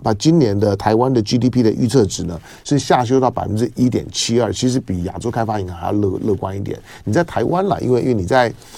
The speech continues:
在，在资本市场进-，进出呢，台股最近的表现呢又不错哈，但这个数字呢，你要，要，要放在心里面，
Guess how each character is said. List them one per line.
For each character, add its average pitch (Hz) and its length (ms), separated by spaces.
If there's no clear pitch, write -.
在， 123 300
在 135 100
资 135 160
本 107 140
市 123 160
场 101 180
进-， 117 260
进 120 200
出 123 220
呢， 104 100
台 113 160
股 104 160
最 120 140
近 113 100
的 110 80
表 - 180
现 113 200
呢 101 100
又 117 100
不 107 180
错 - 360
哈， - 180
但 123 140
这 117 100
个 120 80
数 117 220
字 107 160
呢， 95 180
你 - 100
要， 101 580
要， 101 400
要 127 80
放 113 180
在 113 80
心 117 200
里 98 100
面， 120 200